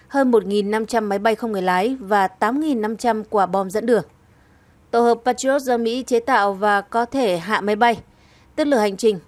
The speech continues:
và tên lửa đạn đạo chiến thuật tầm ngắn. Ukraine đang vận hành khoảng ba đến năm tổ hợp Patriot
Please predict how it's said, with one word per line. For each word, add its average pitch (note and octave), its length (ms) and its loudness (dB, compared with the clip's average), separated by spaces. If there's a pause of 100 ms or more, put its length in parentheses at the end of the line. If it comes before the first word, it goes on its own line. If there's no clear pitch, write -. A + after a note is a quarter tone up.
và A3 120 0
tên A#3+ 160 0
lửa A3+ 120 4
đạn F#3 200 0
đạo F#3+ 240 2
chiến G#3 220 -4
thuật A#3+ 160 -2
tầm F3+ 140 -4
ngắn. F3+ 220 -4 (540)
Ukraine F#3 540 0
đang F#3 260 0
vận F#3+ 160 -2
hành F#3+ 220 -4
khoảng F3 340 -2
ba A#3+ 160 4
đến B3 180 0
năm B3+ 160 -2
tổ G#3+ 160 -2
hợp F#3 220 -2
Patriot G#3+ 460 0